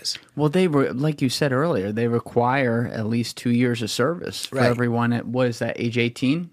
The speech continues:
Speaker 2: they have to do it?
Speaker 1: Yeah, eighteen. Yeah, and then I remember we, so we rolled into this tank outpost, and it was really funny. And, and, like, on the Patreon, I have a bunch of videos of this with me and Andy. We rolled <laughs> into this tank outpost, and, and there was these young guys there, these young tankers, and they had kinda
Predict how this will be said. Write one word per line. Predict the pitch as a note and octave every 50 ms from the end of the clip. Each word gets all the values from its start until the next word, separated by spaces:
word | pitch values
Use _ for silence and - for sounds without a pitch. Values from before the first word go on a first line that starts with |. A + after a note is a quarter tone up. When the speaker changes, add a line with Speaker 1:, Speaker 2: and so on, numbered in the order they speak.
| _ _
Speaker 2:
they | - D#3
have | D#3
to | - -
do | D#3+ E3+ F3+
it? | F3+ F3+ - -
Speaker 1:
Yeah, | A2+ A2 G2+ G2
eighteen. | G2 A2+ A2 - - B2+ A#2+ G#2+ G2
Yeah, | A2 B2+ C3+ -
and | D3 D#3
then | D#3+ D3 D#3
I |
remember | D#3+ D#3+ D3+ D#3 E3+ F3+ F3+ E3+ D#3
we, | D3 D#3+ E3+ C#3+
so | - - C#3
we | B2+ C#3+ E3+
rolled | F3 E3 D#3+ D#3 D3+ C3+
into | C#3+ C#3 C3 - D3 B2+
this | A#2+ G#2 -
tank | - - - B2 C3+ D3 - -
outpost, | G2+ G2+ - - - G2+ E2+ E2 - - - - - - - - - - - - - - -
and | - G#2
it | G#2+
was | A2 A2+ A2
really | A#2 C3 C3+ B2
funny. | - - - G#2+ G2+ G#2 G#2+ F#2 F2+
And, | F2+ F2 F2 -
and, | - F#2 F2+
like, | E2+ E2+ F2 - D#2
on | G2 F#2+
the | E2+
Patreon, | - - - A2+ - - G2+ F2+ F2 E2+
I | E2 D#2
have | - F2 D#2+
a | D#2+
bunch | D2 F2 E2+ - E2
of | D#2
videos | D#2 E2+ D#2+ E2 D#2+ D#2+ D2+ D#2+
of | D#2 D#2
this | D#2+ D#2+ - - -
with | D#2+ D#2+
me | E2+ E2 D2+
and | D2+ D#2
Andy. | D#2 D#2+ E2 D2 D#2 D2+
We | D2+ D#2 E2
rolled | F2 G2 G#2+ A2+ G2
<laughs> | -
into | - - - -
this | F#2+ - -
tank | - - F2 F2+ F#2+ -
outpost, | - E2+ E2 - - - F2+ E2+ E2 - - -
and, | D2 D2+ D2+ - - - - - - -
and | - C#2
there | C#2 C#2+
was | C#2+
these | D2+ D2+ D2 D2
young | D#2 D#2 D#2+ E2
guys | D2 D#2+ D#2+ F2 F2+ D#2+ -
there, | F2 F#2+ F#2+
these | E2+ D#2+ D2+ C#2+ E2
young | E2 D#2 -
tankers, | - - F2 F#2 - - G#2 G2 E2+ E2
and | F2+
they | F#2+ F#2+
had | - C3 A#2 - -
kinda | - B2+ A2 F#2+ F2+ E2